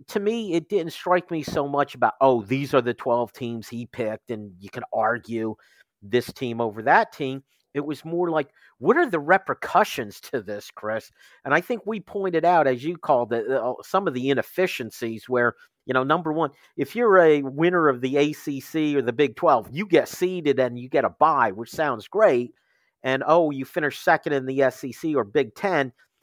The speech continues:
you get damaged and you might end up seeded fifth or sixth. Actually may not end up so bad.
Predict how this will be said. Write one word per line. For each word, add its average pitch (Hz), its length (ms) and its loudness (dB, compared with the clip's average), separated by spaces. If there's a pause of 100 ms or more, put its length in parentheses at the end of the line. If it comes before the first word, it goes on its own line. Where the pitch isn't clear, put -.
(160)
you 214 180 -2
get 131 360 0
damaged 151 800 0
and 135 160 -2
you 160 80 -2
might 151 280 2
end 143 200 2
up 135 100 2
seeded 139 420 -4
fifth - 460 0
or 123 100 0
sixth. - 520 0 (880)
Actually 262 360 -8
may 233 180 2
not 214 240 4
end 196 200 2
up 175 160 2
so 143 220 0
bad. 123 500 2